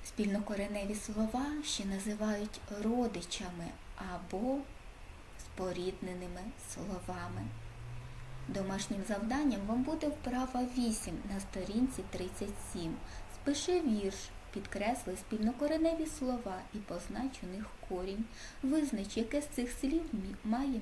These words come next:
м'який приголосний звук. Побудуй звукову схему цього слова. Отже, вам потрібно списати вірш, підкреслити спільнокореневі слова,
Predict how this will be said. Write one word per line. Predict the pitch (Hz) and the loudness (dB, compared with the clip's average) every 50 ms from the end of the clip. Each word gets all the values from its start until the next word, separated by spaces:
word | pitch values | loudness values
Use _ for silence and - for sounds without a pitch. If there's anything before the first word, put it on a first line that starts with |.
| 175 175 | -2 -4
м'який | 180 196 - - - 285 277 | -4 -6 -4 -2 0 0 0
приголосний | - - - 180 180 196 208 196 185 196 208 - - 202 196 196 208 - | 0 -2 -4 -4 -4 -2 -2 -2 -2 -2 -4 -4 -4 -2 -2 -2 -4 -4
звук. | 196 175 185 175 175 - - - - - - - - - - | -6 -6 -4 -6 -6 -8 -10 -12 -12 -12 -12 -12 -12 -8 -4
Побудуй | - 202 180 190 185 185 190 190 | -4 0 2 2 2 2 2 0
звукову | 180 - 185 180 180 - - 170 165 175 180 | 0 0 -2 -4 -4 -2 -2 -2 -2 -2 -2
схему | - - - - 269 285 302 302 294 277 277 - - - - | -4 -6 -4 -2 0 2 2 4 2 2 0 -2 -6 -12 -10
цього | - - 170 175 190 185 180 214 208 - - - - - - - | -6 -6 -4 -4 -4 -4 -6 -6 -8 -10 -10 -12 -12 -10 -10 -8
слова. | - - 196 170 175 180 175 175 - - 214 214 - - - - - - - - - - - - - - - - - - - - - - - - - - - - - - - - - - - - - - - - - - - - - - - - - - - - - - - - - - - - - - - - - - - | -8 -6 -4 -4 -4 -4 -4 -6 -6 -8 -8 -8 -8 -10 -10 -12 -14 -14 -14 -14 -14 -12 -12 -12 -12 -12 -14 -14 -14 -14 -12 -12 -12 -10 -10 -12 -12 -12 -12 -12 -12 -14 -14 -14 -14 -14 -14 -14 -14 -14 -12 -14 -14 -14 -14 -12 -12 -12 -12 -12 -12 -12 -14 -14 -12 -12 -12 -12 -14 -14 -14 -14 -14 -14 -12 -10 -10 -6 0
Отже, | - 320 302 226 - - - - - - - - - - | 2 4 4 4 2 0 -4 -6 -8 -10 -14 -16 -14 -10
вам | - 196 202 202 202 214 208 | -6 -4 -4 -2 -2 -2 -2
потрібно | - 214 196 - - 208 185 - 180 180 202 | -2 -2 -2 0 0 0 0 0 -2 -4 -6
списати | - - - 214 - - 196 175 - - 175 170 - 190 190 | -6 -4 -4 -4 -4 -2 -4 -4 -2 -2 -4 -4 -4 -2 -2
вірш, | 240 311 320 - - - - - - - - | 0 0 -2 -2 -6 -8 -10 -10 -8 -4 -2
підкреслити | 330 320 - - 262 233 220 214 - 185 - - - | -2 -2 0 2 4 4 4 4 2 -2 -4 -4 -4
спільнокореневі | - - - - - 180 180 190 190 202 208 - 226 226 269 277 294 294 254 214 180 - - - - | -4 -6 -6 -6 -6 -4 -4 -4 -4 -4 -4 -2 0 2 4 6 6 6 6 4 0 -4 -6 -6 -6
слова, | 180 185 190 196 - - 185 202 226 247 | -4 -4 -6 -6 -4 -4 -4 -2 -2 -4